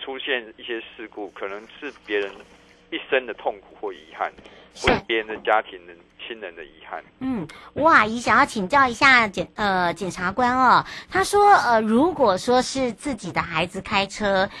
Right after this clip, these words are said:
Speaker 2: 呃，然后呢，呃，酒驾，呃，可能也是，呃，他写什么？酒驾是不是连带，呃，前座跟后座的人都要被罚钱？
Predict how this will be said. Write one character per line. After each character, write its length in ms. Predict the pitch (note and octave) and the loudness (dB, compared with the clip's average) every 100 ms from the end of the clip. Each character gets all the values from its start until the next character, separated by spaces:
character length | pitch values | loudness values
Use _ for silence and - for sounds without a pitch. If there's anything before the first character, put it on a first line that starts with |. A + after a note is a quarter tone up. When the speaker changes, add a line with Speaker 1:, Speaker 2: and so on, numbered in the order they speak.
| - - | -18 -4
Speaker 2:
呃， 440 | - G3 F3+ F3+ | 2 4 4 2
然 120 | F#3+ A3 | -2 0
后 220 | D4 C4+ | 2 2
呢， 280 | G#3 G3 F#3+ - | 2 0 0 -6
呃， 200 | F#3 F3 - | -6 -6 -8
酒 220 | - F3+ | -6 -4
驾， 300 | E3 D4 A#3 - - - | 0 2 2 0 -12 -16
呃， 240 | - G3+ F#3 - A3 | -4 -2 -2 -8 -12
可 100 | - | -6
能 160 | G3 F#3+ | -4 -2
也 160 | E3+ D#3+ | -4 -6
是， 100 | - - | -10 -2
呃， 220 | F#3+ E3 | 0 0
他 140 | - | -4
写 160 | C4 F#3 | -8 -6
什 60 | C#3+ | -6
么？ 140 | D3 - | -6 -8
酒 180 | - G3 | -4 -2
驾 320 | D#4+ D4+ G3 - | 4 4 4 -4
是 160 | - F4 | -12 -8
不 60 | D#4 | -4
是 140 | E4 | -2
连 240 | A#3+ A3+ A#3+ | 0 -2 0
带， 340 | D#4+ C#4+ F#3+ - _ _ - | 4 4 4 -2 _ _ -2
呃， 240 | F3+ E3+ | 0 0
前 300 | - G#3 G#3+ | -2 0 0
座 180 | A#3 C#4+ | 2 2
跟 200 | C4 C4+ | 4 2
后 160 | C4 B3+ | 2 2
座 160 | C4+ | 0
的 100 | G#3+ | 0
人 140 | F3+ F3+ | -2 0
都 80 | |
要 120 | A3 G3 | 2 2
被 200 | G3+ E3 | 0 -4
罚 180 | D3+ | -6
钱？ 380 | D#3 D3+ C3 C3 | -8 -8 -8 -8